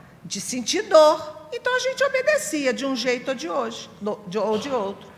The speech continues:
Hoje, não. Há muito tempo, não. São espíritos que já passaram por essas disciplinas,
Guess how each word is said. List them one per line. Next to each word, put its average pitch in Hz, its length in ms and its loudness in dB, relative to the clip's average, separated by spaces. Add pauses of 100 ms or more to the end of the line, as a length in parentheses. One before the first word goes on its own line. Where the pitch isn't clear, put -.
(500)
Hoje, 427 440 4
não. 302 480 -2 (1120)
Há 208 220 6
muito 285 440 -2
tempo, 262 600 -2
não. 151 360 -6 (1000)
São 381 240 0
espíritos 349 760 -2
que 320 120 -4
já 294 180 2
passaram 294 760 2
por 233 160 -4
essas 202 340 0
disciplinas, 202 1000 -8